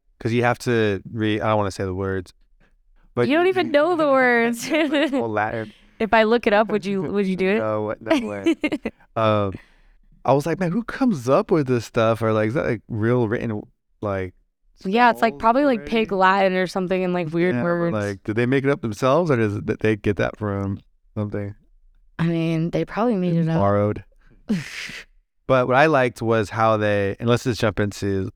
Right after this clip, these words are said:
Speaker 1: you know, what we liked about the movie. What I liked was them enchanting the words was kinda on accident with the record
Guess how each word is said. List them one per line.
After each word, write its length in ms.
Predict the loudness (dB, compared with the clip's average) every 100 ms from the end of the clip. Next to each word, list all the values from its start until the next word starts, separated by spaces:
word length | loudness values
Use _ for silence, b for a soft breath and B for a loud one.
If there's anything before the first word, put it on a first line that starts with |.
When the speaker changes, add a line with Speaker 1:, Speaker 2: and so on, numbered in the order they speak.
| _ -6
Speaker 1:
you 80 |
know, 140 | -2 0
what 140 | 0
we 80 | 0
liked 220 | 0 -2
about 160 | -4 -4
the 60 |
movie. 320 | -4 -4 -6 -10 _ _ _ _
What 120 | 0 4
I 100 | 4
liked 360 | 4 2 -2
was 580 | 0 2 2 0 -2 -8 _ _ _ _ _ _ _ _ _
them 320 | -2 0 2 0
enchanting 580 | -2 -2 -4 -2 -2
the 100 | 0
words 600 | 0 0 2 2 0 -4 -6
was 380 | -2 0 0
kinda 240 | -2 -4 -2
on 140 | -2
accident 640 | 0 -2 -2 -6 -4 -6 -8 _ _ -8
with 320 | 0 0 0
the 140 | 0 2
record 600 | 2 2 2 2 0